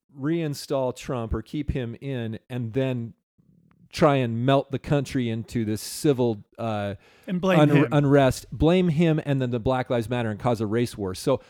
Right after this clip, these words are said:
Speaker 1: so I passed around a paper on that. And I think the, the paper still stands on its own merits. It, the, it was, like I said, it wasn't a prediction, but it, it did focus on the election and that's passed. But it doesn't mean that the same concepts don't apply. And so what I'm, what I'm seeing here is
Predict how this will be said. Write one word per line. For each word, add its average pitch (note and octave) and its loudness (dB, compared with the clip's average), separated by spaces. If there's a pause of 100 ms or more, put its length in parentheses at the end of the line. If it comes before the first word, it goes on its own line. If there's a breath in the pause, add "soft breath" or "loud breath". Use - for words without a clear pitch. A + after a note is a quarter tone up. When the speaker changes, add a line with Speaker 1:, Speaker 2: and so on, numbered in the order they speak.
(160 soft breath)
Speaker 1:
so - -2
I D3 4
passed G3 0
around D#3+ -2
a C3+ -6
paper E3 -2
on B2+ -2
that. B2 -4
And B2+ -4
I B2+ -2
think G3 -6
the, D3 -4
the D3 -2
paper F3+ 0
still C#3 -4
stands B2+ -4
on A#2 0
its A2+ -6
own A#2+ -4
merits. C3 -4
It, A#2 -12
the, C3 -2
it D3 -4
was, D#3 -2
like C#3+ -4
I C#3+ -4
said, B2+ -2
it A#2 -4
wasn't E3+ -2
a D#3 -8
prediction, C3+ -4 (520 soft breath)
but C#3+ 2
it, - -2
it C#3+ -4
did D3+ -2
focus D3+ 0
on C3+ -2
the B2 -4
election C3 -2
and A#2+ -8
that's B2+ -8
passed. C3 -2 (420 soft breath)
But C#3+ -4
it C3+ -8
doesn't D#3+ -4
mean C#3+ -4
that C3 -6
the B2+ -8
same C3+ -6
concepts C3 -2
don't A#2 -4
apply. C3+ 0
And A2+ -4
so C3+ -2
what D3 2
I'm, D3+ -4
what D#3+ 0
I'm D#3 -4
seeing D3+ -6
here A#2+ -2
is A#2+ -4